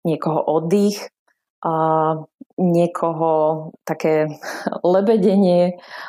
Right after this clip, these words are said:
a niekto musí stále, mm, do toho sveta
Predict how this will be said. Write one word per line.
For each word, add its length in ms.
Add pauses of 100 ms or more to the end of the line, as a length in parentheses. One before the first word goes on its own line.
(160)
a 400
niekto 880
musí 640 (240)
stále, 880 (240)
mm, 480 (1000)
do 240
toho 200
sveta 720